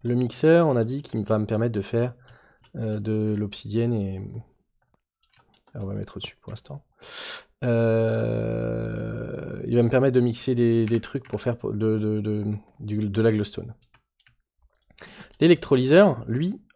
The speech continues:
en revanche, va plus m'intéresser à court terme. Il était où l'électrolyseur ?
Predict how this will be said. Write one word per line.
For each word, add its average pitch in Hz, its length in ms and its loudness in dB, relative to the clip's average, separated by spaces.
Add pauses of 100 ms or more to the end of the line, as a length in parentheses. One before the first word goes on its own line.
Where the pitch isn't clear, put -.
(180)
en 113 80 0
revanche, 147 240 2
va 117 80 4
plus - 320 -8
m'intéresser 117 720 -2 (440)
à 98 80 -6
court - 220 -10
terme. 143 300 -4 (1120)
Il 107 100 -2
était 104 200 -2
où 113 60 2
l'électrolyseur ? 101 680 -4